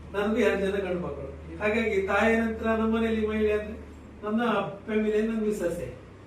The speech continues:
ಇನ್ನು ಬೇರೆ ಮಹಿಳೆ ಬರಬೇಕು, ಅಲ್ಲಿವರೆಗೂ ಮತ್ತೆ ಮನೆಯಲ್ಲಿ ಮಹಿಳೆ ಇಲ್ಲ. ಯಾಕೆಂದ್ರೆ ಆ ಕೈಬಳೆ ಶಬ್ದ ಉಂಟಲ್ಲ, ಈ ಒಬ್ರು ಒಂದು ಸಂದರ್ಭದಲ್ಲಿ ಒಬ್ರು ಹೇಳಿದ್ ನೆನಪಿದೆ. ಏನಂತ ಕೇಳಿದ್ರೆ, ಮನೆಯಲ್ಲಿ ಹೇಗೆ ಘಂಟಾನಾದ ಎಷ್ಟು ಪವಿತ್ರ ಅನಿಸ್ತದೆಯೋ,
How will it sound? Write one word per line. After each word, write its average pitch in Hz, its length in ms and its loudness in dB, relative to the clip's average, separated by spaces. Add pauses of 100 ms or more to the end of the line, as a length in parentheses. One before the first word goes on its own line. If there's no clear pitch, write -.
(160)
ಇನ್ನು 220 160 2
ಬೇರೆ 202 400 6
ಮಹಿಳೆ 202 260 4
ಬರಬೇಕು, 190 400 6
ಅಲ್ಲಿವರೆಗೂ 220 520 6
ಮತ್ತೆ 202 320 0
ಮನೆಯಲ್ಲಿ 202 280 2
ಮಹಿಳೆ 190 360 2
ಇಲ್ಲ. 147 160 0 (440)
ಯಾಕೆಂದ್ರೆ 185 480 2
ಆ 170 260 4
ಕೈಬಳೆ 226 720 2
ಶಬ್ದ 202 260 -2
ಉಂಟಲ್ಲ, 180 480 2 (560)
ಈ 165 260 -2 (720)
ಒಬ್ರು 190 280 2
ಒಂದು 180 340 0
ಸಂದರ್ಭದಲ್ಲಿ 214 480 -2
ಒಬ್ರು 190 140 0
ಹೇಳಿದ್ 208 300 4
ನೆನಪಿದೆ. - 460 -6 (460)
ಏನಂತ 208 220 2
ಕೇಳಿದ್ರೆ, 180 600 -2
ಮನೆಯಲ್ಲಿ 220 420 4
ಹೇಗೆ 196 400 0
ಘಂಟಾನಾದ 240 560 4
ಎಷ್ಟು 226 580 2
ಪವಿತ್ರ 214 400 0
ಅನಿಸ್ತದೆಯೋ, 139 680 -2